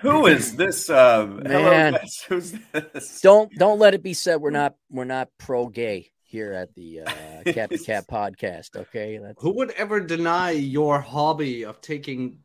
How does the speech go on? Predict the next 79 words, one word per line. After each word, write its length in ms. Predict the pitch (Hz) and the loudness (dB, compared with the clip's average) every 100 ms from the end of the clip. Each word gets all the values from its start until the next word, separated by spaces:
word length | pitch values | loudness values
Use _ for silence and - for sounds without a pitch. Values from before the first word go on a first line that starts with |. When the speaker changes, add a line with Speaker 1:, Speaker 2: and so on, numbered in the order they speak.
| _ | _
Speaker 3:
tremendous 480 | - 147 147 147 143 | -8 -2 -2 -4 -6
amounts 300 | 143 135 131 | -6 -6 -10
of 100 | 113 | -8
dick 220 | 147 147 | -8 -6
in 80 | 120 | -10
your 120 | 98 | -10
mouth? 320 | 87 76 78 110 | -14 -16 -18 -8
I 160 | 131 | -8
would 180 | 120 127 | -4 -4
never 280 | 131 135 156 | 0 0 -2
deny 380 | 123 110 98 90 | -4 -6 -6 0
you. 60 | |
Speaker 2:
I, 500 | 139 156 143 147 139 | 0 2 0 2 2
I 40 | 147 | 2
just, 380 | 139 143 - 131 | -4 -8 -8 -6
we're, 240 | 131 123 | -4 -4
we're 220 | 117 120 | -6 -12
proud 400 | 110 - 151 151 | -6 2 2 2
of 80 | 135 | -2
you, 160 | 127 117 | -6 -8
Jack. 400 | 123 117 127 - | -4 -2 -2 -6
We're 100 | 107 | -8
proud 300 | 143 120 131 | -4 -4 -6
to 80 | 127 | -8
have 380 | 127 120 113 | -6 -4 -6
you 140 | 113 110 | -8 -2
Speaker 3:
That 120 | 143 | 2
Speaker 2:
here. 100 | 151 | 4
Speaker 3:
I 40 | 156 | 4
accept 580 | 151 - 160 139 - | 2 0 2 0 0
you 160 | 147 139 | 0 0
for 220 | 135 131 | -2 -4
who 140 | 131 123 | -2 -4
you 240 | 123 110 | -4 -6
are. 200 | 101 110 | -6 -4
Speaker 2:
You 140 | 143 | -2
Speaker 3:
I'm 40 | 147 | 0
very 180 | 165 156 | 2 2
Speaker 2:
did. 60 | 120 | 0
Speaker 3:
happy. 200 | 104 123 | -4 -4
Speaker 2:
You 200 | 139 131 | -4 0
did. 320 | 147 135 101 92 | 0 0 0 -6
Yeah, 300 | 110 117 98 | -10 -8 -8
you 180 | 98 110 | -10 -14
accepted 400 | - 131 123 135 | -8 -8 -8 -10
me 120 | 123 | -10
as 100 | 117 | -12
the 80 | - | -14
straight 340 | - 131 123 | -10 -8 -8
man 220 | 127 117 | -10 -12
that 100 | 113 110 | -8 -6
I 160 | 110 | -6
am. 400 | 104 101 90 90 | -8 -10 -12 -16
So. 180 | _ _ | _ _
Speaker 3:
Oh, 400 | 240 269 247 196 165 | 0 2 0 0 0
oh, 420 | 220 247 233 294 | 0 0 -2 -4
so 140 | - | -4
you 160 | 190 170 | -4 -4
finally 300 | 190 220 196 | -4 -4 -6
came 180 | 196 202 | -4 -2
out 160 | 208 | -2
of 60 | 180 | -4
the 80 | 185 | -8
closet 420 | - 202 180 170 | -4 -4 -4 -8
as 120 | 165 | -10
straight. 680 | - - - 156 185 131 _ | -10 -16 -8 -4 -4 -8 _
Okay. 640 | 120 175 254 285 269 466 440 | -12 -12 -10 -8 0 0 2
Speaker 2:
You 60 | - | -2
Speaker 3:
Who, 200 | - - | -4 -4
Speaker 2:
did 200 | 339 349 | -4 0
Speaker 3:
very 320 | 240 285 320 | 2 4 2
Speaker 2:
Facebook 80 | 165 | 0
all 60 | 156 | 2
Speaker 3:
believable. 380 | 151 190 294 294 | 0 0 -2 0
Speaker 2:
day. 260 | 320 294 262 | 2 2 0
We're 240 | 208 262 | -4 -4
ju-, 300 | 214 233 202 _ | -8 -8 -10 _
just, 380 | 226 196 - 165 | -10 -10 -10 -8
uh, 220 | 147 | -6